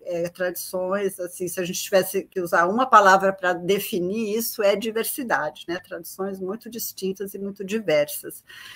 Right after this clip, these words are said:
Talvez tão diversas quanto a, as línguas em, é, que a gente tem faladas ainda na Amazônia,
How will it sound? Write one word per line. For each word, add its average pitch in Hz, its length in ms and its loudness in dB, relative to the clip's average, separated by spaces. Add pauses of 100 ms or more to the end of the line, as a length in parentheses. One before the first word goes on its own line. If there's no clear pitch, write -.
(360)
Talvez 233 500 6
tão 269 260 6
diversas 233 760 2
quanto 277 640 2
a, 214 300 0 (220)
as 208 200 0
línguas 226 520 2
em, 269 240 0
é, 196 320 0 (1400)
que 208 80 0
a 202 60 4
gente 196 320 -2
tem 190 180 0
faladas 202 540 2
ainda 196 320 0
na 208 100 0
Amazônia, 180 640 0